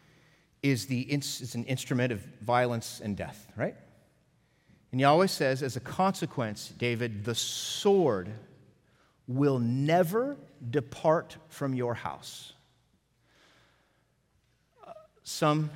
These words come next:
people, when writing about this, will say, "That was gonna be true until David died." And I'm thinking, no.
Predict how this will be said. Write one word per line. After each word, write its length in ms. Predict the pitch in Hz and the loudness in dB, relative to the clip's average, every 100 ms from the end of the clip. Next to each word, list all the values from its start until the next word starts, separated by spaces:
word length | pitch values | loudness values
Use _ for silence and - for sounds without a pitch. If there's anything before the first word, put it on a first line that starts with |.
| - - - - _ _ | -14 -20 -20 -20 _ _
people, 280 | - 135 147 | -8 -2 0
when 120 | 131 | 0
writing 300 | 123 123 131 | 4 4 2
about 260 | 120 117 110 | 2 0 0
this, 220 | 113 - | -4 -4
will 120 | 117 | -8
say, 320 | - 131 117 110 | -4 -2 0 0
"That 560 | 101 135 180 202 - | 2 6 6 4 -2
was 160 | 123 110 | -6 -4
gonna 340 | 135 131 113 | -2 0 -2
be 240 | - 123 104 | -6 -8 -8
true 580 | - 175 170 175 180 - | -6 -2 4 4 4 0
until 520 | 107 - 156 165 160 | -6 -4 -2 -2 -2
David 540 | 123 123 127 123 117 | -4 -2 -2 -4 -6
died." 480 | 113 95 78 71 76 - - | -6 -6 -6 -10 -16 -20 -14
And 140 | 98 | -10
I'm 380 | 98 95 110 101 98 | -8 -8 -8 -10 -8
thinking, 440 | 110 104 98 92 - _ _ _ _ | -10 -8 -8 -8 -14 _ _ _ _
no. 760 | 104 90 82 80 80 95 190 | -10 -8 -8 -12 -12 -10 -12